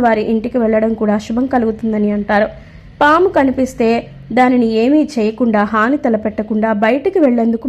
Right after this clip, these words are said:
మార్గం చూపించాలి. ఇలా చేస్తే లక్ష్మీదేవి ఖచ్చితంగా తలుపు తడుతుందని అంటూ ఉంటారు. దీంతో పాటుగా మేషరాశి వారు కోటీశ్వర్లు అయ్యే ముందు మీ చెయ్యి దురద పెట్టడం, అంటే ముఖ్యంగా మగవారైతే మగవారికి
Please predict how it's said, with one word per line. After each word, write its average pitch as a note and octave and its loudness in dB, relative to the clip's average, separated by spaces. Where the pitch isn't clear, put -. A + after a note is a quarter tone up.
మార్గం G#3+ -2
చూపించాలి. G#3 -2
ఇలా D#4+ 6
చేస్తే C4+ 2
లక్ష్మీదేవి B3 0
ఖచ్చితంగా B3 -2
తలుపు A3+ -2
తడుతుందని G#3+ -2
అంటూ G#3+ -6
ఉంటారు. G#3+ 0
దీంతో F#4 2
పాటుగా B3+ 0
మేషరాశి A3+ -2
వారు A#3 -2
కోటీశ్వర్లు C4 -2
అయ్యే G#3+ -2
ముందు G#3 0
మీ D4 6
చెయ్యి C4+ 2
దురద A3+ 0
పెట్టడం, G#3+ -4
అంటే A#3+ 0
ముఖ్యంగా C4+ 0
మగవారైతే A#3+ -2
మగవారికి D#4+ 2